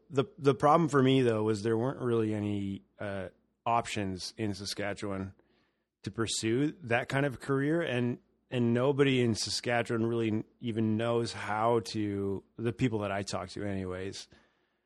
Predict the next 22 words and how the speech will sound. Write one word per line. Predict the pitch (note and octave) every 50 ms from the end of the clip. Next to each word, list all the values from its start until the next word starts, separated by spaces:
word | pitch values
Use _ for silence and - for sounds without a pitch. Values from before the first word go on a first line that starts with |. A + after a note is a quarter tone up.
| _ _ _ _ -
guide | G#2 B2 A2+ A2+ A#2 A#2+ A2+
my | A2 A2+ G#2+ G2+
career | - - B2 A2 G#2+ A2+ B2+ D3
in | D3+ C3 A#2+
that | A#2+ A#2 A2
direction. | G2+ A2 G#2+ A2 A#2 A#2 - - - D3+ E3 E3 C#3+
So, | - - - A#2+ A2+ G#2+ G#2+ G#2+ G#2+ G#2+ - _ _ _ _ - _ -
like, | A#2 A#2 A#2+ C#3+
it | C3+ B2 G#2+
got | C3 C3 D3+ -
shut | - - D3 - A#2+
down | A2 B2 A#2+ A#2+ A#2+
pretty | A2+ A#2 A#2 A2+ G#2+ -
early | A2+ A#2 A#2+ B2 A#2+ A2+ A2
when | G2+ G#2 G2+
I | G#2 G#2 G#2
was | G#2 G#2 G2+ G2 - - - - - - -
younger, | G#2 A2 G#2+ G#2+ G2+ G2 G2 G2+ A2 A#2 - _ _ _
and | - A#2+ A#2 G#2+ G#2+ A2
then, | G#2+ G#2+ G#2 G#2+ G#2+ G#2+ G#2+ G#2+ G#2 G#2 _ _ _ _ _ _ _ _ _ _ A#2
uh, | G#2 G#2 G2+ G2 G2+ G2+ G2+ G2+ G#2 - -
I | G#2+ G#2+ G#2 G#2 G#2 G#2+ G#2 G#2+ G#2+ G#2+ G#2 G2+ G2+ G2+